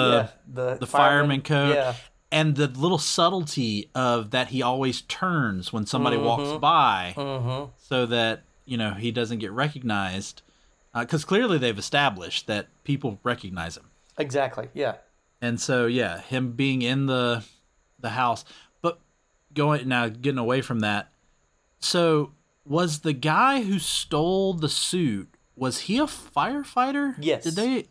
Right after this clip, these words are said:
Speaker 2: I couldn't remember if they established that or not.
Speaker 1: Yeah, because it was when he, when he closed the door, there was
Speaker 2: Yeah,
Speaker 1: the
Speaker 2: it had
Speaker 1: sticker.
Speaker 2: the sticker.
Speaker 1: Yeah, and
Speaker 2: Which,
Speaker 1: so it seemed
Speaker 2: how
Speaker 1: like
Speaker 2: he made that connection.
Speaker 1: <laughs>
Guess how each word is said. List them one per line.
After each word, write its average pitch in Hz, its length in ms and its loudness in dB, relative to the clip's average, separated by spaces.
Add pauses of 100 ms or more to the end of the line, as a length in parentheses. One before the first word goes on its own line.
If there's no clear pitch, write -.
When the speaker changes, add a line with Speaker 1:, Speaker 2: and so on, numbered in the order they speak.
(300)
Speaker 2:
I 151 120 0
couldn't 190 220 -4
remember 180 220 2
if 151 60 -4
they 160 120 2
established 135 540 -2
that 101 140 -4
or 92 60 -6
not. 85 180 -4
Speaker 1:
Yeah, 160 200 4
because 139 420 0
it 147 100 0
was 139 300 0
when 139 160 -2
he, 139 360 -4
when 147 160 -2
he 139 80 2
closed 175 360 2
the 147 80 0
door, 139 420 2
there 135 100 0
was 131 120 0
Speaker 2:
Yeah, 175 200 4
Speaker 1:
the 127 80 2
Speaker 2:
it 139 60 2
had 165 200 4
Speaker 1:
sticker. 117 100 -2
Speaker 2:
the 147 300 2
sticker. 120 640 -2
Speaker 1:
Yeah, 143 260 2
and 127 80 -4
Speaker 2:
Which, 147 200 2
Speaker 1:
so 156 100 4
it 143 100 0
seemed 175 200 0
Speaker 2:
how 233 180 6
Speaker 1:
like 254 80 0
Speaker 2:
he 233 140 2
made 196 300 2
that 143 240 2
connection. 113 800 -4
Speaker 1:
<laughs> - 40 -20